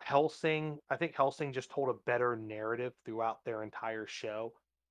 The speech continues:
and that's why I'm gonna switch those two. Yeah, we're gonna move Hellsing up and Bebop down one. But other than that, my list is pretty ironclad.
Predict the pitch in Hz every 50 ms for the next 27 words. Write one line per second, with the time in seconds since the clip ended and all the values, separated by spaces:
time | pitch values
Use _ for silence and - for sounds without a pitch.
0 | _ _ - - 139 127 127 135 135 135 - 139 135 127 123 123 120 113 120 113
1 | 110 - - - 113 101 - - - 110 101 98 - - - 113 101 101 104 104
2 | 104 107 117 123 135 139 135 135 131 127 - 127 127 123 - - 123 113 113 117
3 | 113 - 107 107 104 113 110 104 110 107 107 - - 107 101 101 101 101 101 95
4 | 95 92 95 _ _ _ _ _ _ _ _ - - 131 131 127 135 135 143 147
5 | 147 147 139 135 139 139 143 - - 127 127 120 120 120 120 123 120 - - -
6 | 117 113 - - - - 139 131 123 120 117 123 117 110 113 113 110 110 107 107
7 | 104 - - 104 98 95 95 95 95